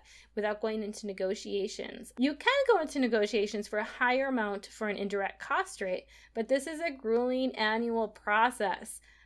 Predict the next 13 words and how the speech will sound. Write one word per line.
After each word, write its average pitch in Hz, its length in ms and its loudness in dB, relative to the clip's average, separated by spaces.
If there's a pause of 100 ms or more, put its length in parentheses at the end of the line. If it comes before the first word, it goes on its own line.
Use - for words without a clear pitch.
Plus, 311 360 4
if 240 100 0
you 254 100 4
have 226 100 2
a 247 60 -2
higher 320 420 2
indirect 269 480 4
cost 202 320 -6
rate, 208 240 -2
what 196 180 -2
does 190 140 -4
that 190 220 -6
mean? 190 340 -8